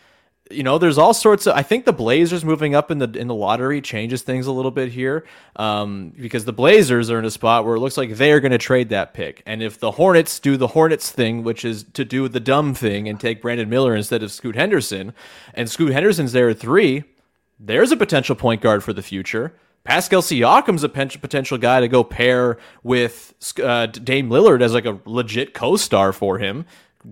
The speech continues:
Would be really nice as far as, like, a, a compliment to one another, a really great fit.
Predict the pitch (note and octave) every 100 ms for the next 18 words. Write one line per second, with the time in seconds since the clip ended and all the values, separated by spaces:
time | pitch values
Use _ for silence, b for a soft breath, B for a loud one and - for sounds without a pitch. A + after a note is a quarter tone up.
0 | G2+ G#2 G2+ A#2+ C#3+ C#3 D#3 C#3+ D3 -
1 | C3+ C3 B2+ C#3 C3+ B2+ B2+ A2+ F#2+ A2
2 | D#2+ - B2+ G#3+ C3 G#2+ G#2+ G#2 G2 G2
3 | B2+ G2+ A2+ D#3+ A#2+ G#2 F2 - F#2+ C3